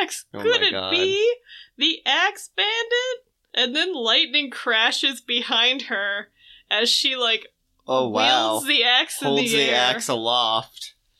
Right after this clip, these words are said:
Speaker 2: That's a
Speaker 1: Um,
Speaker 2: good shot,
Speaker 1: <laughs>
Speaker 2: honestly.
Speaker 1: Yeah.
Speaker 2: <laughs> It's good.
Speaker 1: And, uh,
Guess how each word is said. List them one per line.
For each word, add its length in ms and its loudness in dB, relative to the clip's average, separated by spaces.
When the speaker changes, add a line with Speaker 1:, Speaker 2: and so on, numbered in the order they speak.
Speaker 2:
That's 180 -4
a 120 0
Speaker 1:
Um, 80 -4
Speaker 2:
good 240 0
shot, 480 2
Speaker 1:
<laughs> 20 -4
Speaker 2:
honestly. 640 2
Speaker 1:
Yeah. 160 2
Speaker 2:
<laughs> 60 2
It's 120 -4
good. 460 0
Speaker 1:
And, 520 0
uh, 20 -4